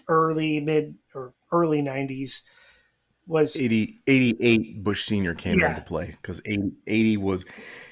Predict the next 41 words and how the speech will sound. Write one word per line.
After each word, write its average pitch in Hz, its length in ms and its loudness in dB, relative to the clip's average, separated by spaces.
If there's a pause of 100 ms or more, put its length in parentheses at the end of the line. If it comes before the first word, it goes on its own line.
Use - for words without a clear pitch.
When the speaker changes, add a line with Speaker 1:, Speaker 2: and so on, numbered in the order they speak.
(180)
Speaker 2:
eighty 131 200 4
was 135 160 2
Reagan, 117 600 4 (100)
and 98 200 -2
then 95 140 0
Bush 98 200 -2
Senior 101 460 -2
was 101 160 -8
formerly 95 880 -2
head 98 220 -4
of 80 100 -6
C 101 200 -2
I 87 100 0
A, 87 460 -4 (400)
and 90 220 -6
so 87 280 -2
Iran-Contra 90 680 -2
affair 82 340 -2
for 87 260 -6
future 90 340 -6
episodes. 85 500 -6
Speaker 1:
So 202 120 6
they 190 180 4
Speaker 2:
And 101 100 0
then 92 60 2
we 92 80 0
have 92 140 0
eight 110 160 4
years, 104 220 0 (240)
Speaker 1:
and 208 220 -2
Speaker 2:
eight 117 100 4
years 110 180 2
of 95 60 -8
Reagan, 98 260 2
and 90 120 0
then 90 440 -2 (120)
Bush - 160 -4
Speaker 1:
And 196 120 4
they 185 100 6
said 202 260 4
Speaker 2:
Ju-, 185 100 -2